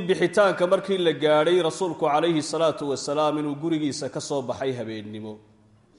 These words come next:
Waxaana habeenkaasi uu ku beegnaa isla ballantii Qurayshi ay ku heshiisay ee ahayd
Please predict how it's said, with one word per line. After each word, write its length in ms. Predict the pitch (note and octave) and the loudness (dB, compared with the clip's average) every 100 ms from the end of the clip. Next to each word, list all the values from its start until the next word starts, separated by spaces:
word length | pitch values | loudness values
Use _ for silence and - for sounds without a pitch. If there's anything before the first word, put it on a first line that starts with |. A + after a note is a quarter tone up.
| _ _ _ _ _ _ _ _ _ _ _ _ _ - | _ _ _ _ _ _ _ _ _ _ _ _ _ -6
Waxaana 280 | C3+ F3+ G#3+ | 2 6 6
habeenkaasi 600 | G#3+ A3+ F#3+ F3+ D#3+ F#3 | 6 6 6 4 2 0
uu 160 | F3 | 0
ku 180 | E3 A3+ | 0 -2
beegnaa 560 | F3 E3 D#3 D#3 E3 E3 | 4 4 4 2 2 2
isla 300 | D#3 F3 E3+ | 0 -2 0
ballantii 540 | D#3+ F3+ G#3+ G3+ G#3 G3+ | 2 2 2 2 0 2
Qurayshi 460 | E3 D3+ C3+ - A#2 - _ _ _ _ _ _ _ _ _ _ _ _ _ _ _ _ - | 2 2 -2 -8 -14 -18 _ _ _ _ _ _ _ _ _ _ _ _ _ _ _ _ -2
ay 180 | D3+ E3+ | 2 2
ku 140 | E3 A3+ | 4 4
heshiisay 680 | F#3+ E3+ F3+ F3 - G#3 G3 | 4 2 -2 -2 2 6 6
ee 80 | E3+ | 6
ahayd 580 | D#3+ D3+ E3 F#3+ G3 | 6 4 4 4 2